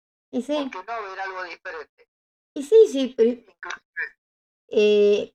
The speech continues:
Speaker 1: yo es más, yo, por ejemplo, yo me saqué el, el cable en casa para que después, eh, para poner el aparatito, ¿no? Ese aparatito,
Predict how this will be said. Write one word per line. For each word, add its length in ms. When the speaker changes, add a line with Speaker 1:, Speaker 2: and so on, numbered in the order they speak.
Speaker 1:
yo 180
es 60
más, 340
yo, 220
por 120
ejemplo, 320
yo 160
me 120
saqué 600
el, 360
el 140
cable 280
en 80
casa 440
para 300
que 180
después, 560
eh, 220
para 600
poner 300
el 120
aparatito, 580
¿no? 180
Ese 200
aparatito, 680